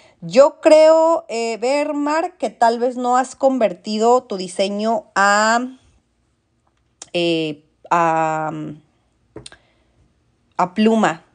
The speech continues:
Haz de cuenta que en algún momento, eh, tienes que, eh, tienes que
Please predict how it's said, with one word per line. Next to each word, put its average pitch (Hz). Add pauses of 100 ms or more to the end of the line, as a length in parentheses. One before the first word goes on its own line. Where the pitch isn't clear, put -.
(120)
Haz 190
de 220
cuenta 233
que 233
en 190
algún 175
momento, 208 (560)
eh, 165
tienes 202
que, 196
eh, 156 (3250)
tienes 233
que 233